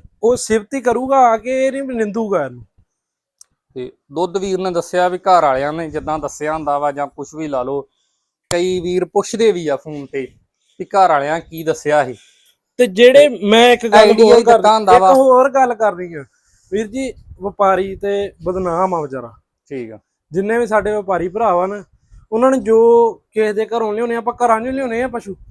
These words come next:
Speaker 2: ਆ ਘਰਾਂ ਚੋਂ ਕਿਹੜੀਆਂ ਆਪ ਤਿਆਰ ਕੀਤੀਆਂ
Speaker 1: ਹਾਂਜੀ।
Speaker 2: ਵੀ ਇਹ ਮੰਨ ਲਓ ਵੀ
Speaker 1: ਘਰਾਂ
Speaker 2: ਤਿਆਰ
Speaker 1: ਚੋਂ
Speaker 2: ਹੋ ਜਾਣੀਆਂ।
Speaker 1: ਲਿਆਉਣੇ ਆ ਤੇ ਘਰ ਵਾਲੇ ਨੂੰ ਜਦੋਂ ਪੁੱਛੀਦਾ, ਕਿਸੇ ਦੀ ਪੰਦਰਾਂ ਨਹੀਂ ਦਿੰਦੀ ਆ, ਕਿਸੇ ਦੀ ਸੋਲਾਂ ਦਿੰਦੀ ਆ। ਤੇ ਸਾਡੇ ਘਰ ਆ ਕੇ ਅਸੀਂ ਜੋ ਕ-, ਵੀਡੀਓ ਦੇ ਜ਼ਰੀਏ ਦੱਸਦੇ ਆ,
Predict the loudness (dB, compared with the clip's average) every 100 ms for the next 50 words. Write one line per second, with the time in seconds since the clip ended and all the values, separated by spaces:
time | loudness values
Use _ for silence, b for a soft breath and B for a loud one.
0 | -2 -2 0 -2 -2 -4 -4 -2 0 0
1 | 0 0 0 0 -8 -10 -6 -6 -2 -2
2 | 0 -2 -6 -8 -2 2 4 4 2 0
3 | 0 0 0 0 0 -4 -4 0 2 0
4 | -2 -6 -4 -4 -4 -8 -10 -10 -8 -8
5 | -10 -10 -8 -6 -4 -6 -6 -12 -14 -8
6 | -8 -8 -12 -12 -10 -8 -8 -10 -16 -18
7 | -18 -20 _ _ _ -14 -4 -2 -2 -4
8 | 0 2 2 0 -2 -6 -8 _ _ _
9 | _ -4 -2 -2 0 0 0 -2 -8 -10
10 | -20 -18 -8 -6 -2 0 0 -2 -4 -4
11 | -6 -8 -12 -2 -2 -2 -8 -8 -8